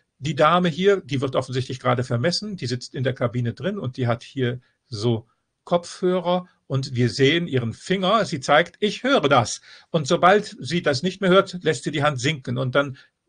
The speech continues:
pegelt die Audiometristin so ein bisschen hin und her und sagt, "Oh, ich glaube, ja, äh, das ist jetzt der Wert." Und dann geht sie zur nächsten Frequenz über und dann misst sie später andere Frequenzen nochmal und so weiter. Das ist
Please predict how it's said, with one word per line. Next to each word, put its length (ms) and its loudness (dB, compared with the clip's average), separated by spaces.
pegelt 640 2
die 300 -4
Audiometristin 800 0
so 80 -2
ein 200 0
bisschen 360 -4
hin 160 0
und 180 -4
her 280 -4
und 160 -8
sagt, 200 -2
"Oh, 280 0
ich 180 -8
glaube, 480 -4
ja, 380 -2
äh, 140 0
das 180 0
ist 120 -4
jetzt 220 -4
der 100 0
Wert." 240 2
Und 60 -4
dann 100 0
geht 160 -2
sie 80 -6
zur 140 -2
nächsten 340 0
Frequenz 380 -4
über 260 0
und 140 0
dann 240 0
misst 360 -2
sie 200 -2
später 480 2
andere 260 -2
Frequenzen 460 -4
nochmal 520 -2
und 160 -8
so 140 -6
weiter. 320 -10
Das 240 6
ist 300 -2